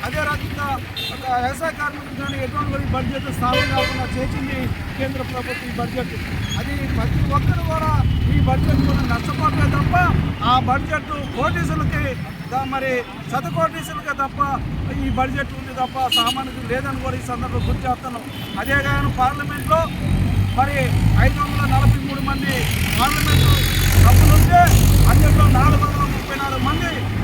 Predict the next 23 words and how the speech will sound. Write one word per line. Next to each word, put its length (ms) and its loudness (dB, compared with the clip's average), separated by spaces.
శతకోటీసులు 800 0
ఉన్నారు. 340 -2
ఈ 20 4
బడ్జెట్ 340 -2
వాళ్ళకే 360 2
తప్ప 180 2
ఈ 40 -2
సామాన్యులకు 720 0
కాదని 380 0
వాళ్ళకి 280 0
బడ్జెట్ 320 -2
చెప్పాల్సిన 500 -2
పరిస్థితి 360 0
వచ్చింది. 340 -2
అదే 160 0
కాకుండా 340 0
ఈ 120 -2
బడ్జెట్ని 520 0
కేంద్రంలో 360 0
ఉన్న 200 0
ప్రభుత్వాన్ని 640 -2
కాపాడుకోవడానికే 960 0
తప్ప 180 -2